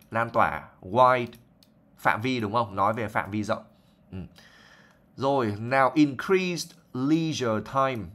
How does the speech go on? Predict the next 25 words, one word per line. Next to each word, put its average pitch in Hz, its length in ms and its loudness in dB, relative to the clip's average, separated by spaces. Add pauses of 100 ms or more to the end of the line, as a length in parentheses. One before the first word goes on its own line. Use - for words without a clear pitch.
tức 139 80 -6
là 139 80 -2
cái 123 120 -12
thời 113 180 0
gian 117 260 -2
rảnh, 104 420 -2 (160)
thời 104 200 -4
gian 113 220 -4
giải 98 220 -2
trí 110 420 -4
mà 101 380 -4 (880)
đã 139 220 4
được 185 240 0
gọi 110 160 0
là 104 160 0 (760)
gia 139 220 2
tăng 135 280 0
lên, 127 220 -4
đúng 98 120 -4
không? 117 120 -2
Cái 135 100 -4
mức - 120 -4
độ 143 200 0
của 82 80 -12
nó, 92 340 -2